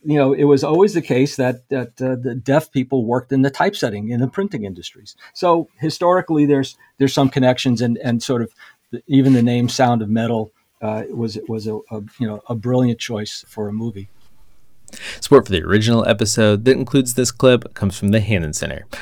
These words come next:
Speaker 2: Are you looking for ways to offer effective family-centered intervention online? The Hannon Center helps you reach more families using a research-based approach that offers individualized early language intervention via telepractice.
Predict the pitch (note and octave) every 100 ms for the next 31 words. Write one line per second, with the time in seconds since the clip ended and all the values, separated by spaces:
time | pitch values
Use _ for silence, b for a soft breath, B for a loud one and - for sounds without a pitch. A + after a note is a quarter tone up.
0 | B B C3 C3 B2+ A#2 A#2+ A#2 A#2+ -
1 | A#2 - A2+ G#2+ A2+ G#2 G#2 G2+ - G#2+
2 | G#2+ A#2 - - G#2+ G2+ G2 - G2+ F#2
3 | - G2+ G2+ G#2 G#2 - G2 G2 G2 G#2
4 | A2+ C#3 - B B B A2 A2 C#3+ C#3+
5 | C#3+ - C#3 C3+ A#2 G2+ - D#2 E2+ D#2+
6 | D#2+ - - B2 A#2+ A#2 A2+ - - -
7 | G#2+ G#2+ A#2+ B2 A2 A#2+ A#2+ - - -
8 | F2 - - - - B2 A#2+ - - A2
9 | - G#2 G#2+ G#2 F#2 G#2 A#2+ G#2 A2+ A#2
10 | G2 F#2 G2+ G2+ - F#2 F#2+ F#2 F2+ F#2
11 | F2+ F2 E2+ A2 A#2 A#2+ A2+ A#2+ - -
12 | F#2+ F#2 - - A1 - - -